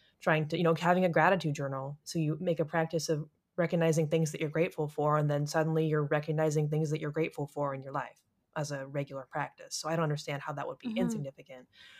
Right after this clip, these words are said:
Speaker 1: I personally don't think in-, symbols are inherently meaningful. I think they kinda get charged and become significant to you in specific ways,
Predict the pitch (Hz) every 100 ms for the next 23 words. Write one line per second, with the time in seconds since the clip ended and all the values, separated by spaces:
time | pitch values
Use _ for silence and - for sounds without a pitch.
0 | - 170 156 202 262 - 196 165 165 170
1 | 156 165 151 - _ - 180 165 151 151
2 | 147 139 - 190 170 151 143 139 135 147
3 | 139 139 143 143 - _ _ _ _ _
4 | _ 156 151 160 147 147 - - - 156
5 | 151 151 147 156 147 151 156 156 151 -
6 | - 160 156 156 151 151 160 151 139 143
7 | - 147 156 151 147 165 160 147 147 -